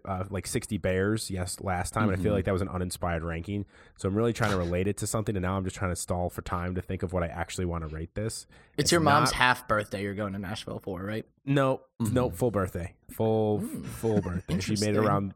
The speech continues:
Speaker 1: made it around the sun, um, or the moon, I guess, depending on whatever you believe. Um, however the Earth
Speaker 3: Ooh.
Speaker 1: rotates.
Speaker 3: <laughs>
Speaker 1: Um, so <laughs>
Speaker 2: We'll talk
Speaker 1: um,
Speaker 2: about that later. <laughs>
Speaker 1: yeah, you know, I'm gonna <laughs>
Speaker 3: Not
Speaker 1: uh,
Speaker 3: enough
Speaker 1: I'm gonna
Speaker 3: time to unpack that one. <laughs>
Speaker 1: Yeah,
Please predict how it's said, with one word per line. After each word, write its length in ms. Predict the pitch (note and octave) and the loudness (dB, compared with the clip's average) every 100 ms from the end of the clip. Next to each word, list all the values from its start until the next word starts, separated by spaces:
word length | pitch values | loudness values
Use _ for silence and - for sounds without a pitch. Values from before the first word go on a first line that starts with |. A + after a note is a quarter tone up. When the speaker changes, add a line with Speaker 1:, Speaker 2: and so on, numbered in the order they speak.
| - | -4
Speaker 1:
made 200 | A2+ A2 | 0 2
it 20 | |
around 200 | A2 G2+ | 2 0
the 60 | F#2+ | -2
sun, 300 | F2+ D#2 E2+ - - _ _ _ | -4 -6 -12 -18 -20 _ _ _
um, 440 | G2 F#2 F2 F2 F2+ _ _ - | -4 -2 -4 -6 -10 _ _ 0
or 120 | A#2 | 2
the 60 | G#2+ | 4
moon, 320 | G2 F2+ E2 | 2 2 0
I 40 | |
guess, 120 | F2+ F2+ | -2 -2
depending 200 | F2+ F2+ | -2 0
on 40 | F2 | 0
whatever 240 | E2 E2 | 0 -2
you 100 | D#2+ | -4
believe. 400 | D#2 D#2+ D#2 - _ _ - | -4 -6 -8 -14 _ _ -10
Um, 420 | F2+ E2 D2+ F#2+ - _ - | -8 -8 -10 -14 -16 _ -14
however 280 | - F2 E2 | -4 -2 -2
the 80 | D#2 | -2
Earth 200 | D2 E2 | -2 -2
Speaker 3:
Ooh. 60 | E2 | -4
Speaker 1:
rotates. 400 | D#2+ - - - | -2 0 0 -4
Speaker 3:
<laughs> 60 | - - - _ - _ - | -8 -12 -20 _ -20 _ -4
Speaker 1:
Um, 480 | G2 E2+ E2+ - - _ - - | -2 -2 -4 -6 -8 _ -18 -6
so 320 | - F2 G2+ - - | -2 0 0 0 -2
<laughs> 180 | - B2+ | -4 -4
Speaker 2:
We'll 80 | - - - - - | -2 -6 -10 -16 -4
talk 260 | B2 A#2+ A#2+ | 2 4 6
Speaker 1:
um, 80 | A#2+ | 6
Speaker 2:
about 140 | B2 F#2+ | 4 4
that 100 | F2 | 4
later. 1000 | F3+ - G3 - F3 D#3 G3 - G3 - | 6 6 2 2 0 0 -2 2 0 4
<laughs> 0 | |
Speaker 1:
yeah, 260 | F3+ C3+ | 4 6
you 120 | B2+ | 4
know, 160 | A#2 F#2 - - | 2 0 -4 -4
I'm 180 | - C3+ | 2 4
gonna 140 | C#3 A#2 | 4 2
<laughs> 240 | G#2+ - E3 - C3 - - - - - | 0 2 0 2 -6 -8 -18 -14 -8 2
Speaker 3:
Not 20 | |
Speaker 1:
uh, 40 | A#2+ | 6
Speaker 3:
enough 140 | A#2+ | 6
Speaker 1:
I'm 40 | C3+ | 6
gonna 160 | D3 | 4
Speaker 3:
time 200 | D#3 C#3 | 6 6
to 100 | B2+ | 4
unpack 400 | B2 A#2 C3 A2 | 2 2 -2 -2
that 200 | - G2 | -4 -4
one. 220 | B2 C3+ E3+ D3 | -4 -6 -6 -2
<laughs> 100 | E3 | 2
Speaker 1:
Yeah, 240 | B2 | 2